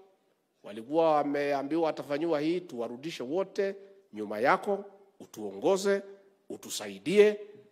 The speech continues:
ndio hii area iweze kuendelea. Kati guo mukwenda andũ a Nyandarua? Kati guo? Nĩ mũkwenda mũrutĩrwo wĩra?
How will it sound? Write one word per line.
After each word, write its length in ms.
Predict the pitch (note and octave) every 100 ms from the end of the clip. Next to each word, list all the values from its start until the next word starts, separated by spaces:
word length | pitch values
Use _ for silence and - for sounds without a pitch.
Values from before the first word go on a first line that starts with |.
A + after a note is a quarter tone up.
| - _
ndio 260 | - B2 A#2+
hii 440 | C#3+ E3+ B2+ C#3
area 380 | D#3+ D#3 D#3 D3
iweze 320 | A2 G#2+ G#2+
kuendelea. 580 | G2+ G2 G2 F#2 G2+ G2 - _ _ _ _ _ _ -
Kati 260 | C#3 D#3
guo 120 | F#3+
mukwenda 320 | F3 E3+ D#3+ D3+
andũ 100 | D3
a 40 |
Nyandarua? 420 | D#3 D3 A#2+ A2 - - - - - - - - _ _
Kati 320 | C3+ D#3+ E3+
guo? 440 | G#3 F#3 C3 - - - - - - - - - _ _
Nĩ 80 | -
mũkwenda 380 | F3+ F3 F#3+ F#3+
mũrutĩrwo 380 | F3+ F#3+ G#3 G3
wĩra? 260 | F3 F#3